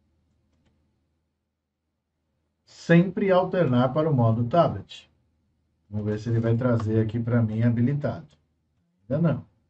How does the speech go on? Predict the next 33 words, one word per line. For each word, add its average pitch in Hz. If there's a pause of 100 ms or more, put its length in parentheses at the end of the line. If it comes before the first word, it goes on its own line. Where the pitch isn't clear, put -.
(720)
Alterar 113
as 127
configurações, 127
modo 127
tablet 135
está 143
desativado. 143 (1120)
Tá 101
vendo 110
só? 135 (640)
Quer 120
dizer, 107
realmente 165
no 151
meu 147
P 143
C 135
ele 151
não 151
tá 147
deixando 135
eu 139
habilitar. 139 (800)
Talvez 120
aí 120
no 120
de 117
vocês, 120 (440)
pode 135
ser 123
que 143
ele 143
habilite, 135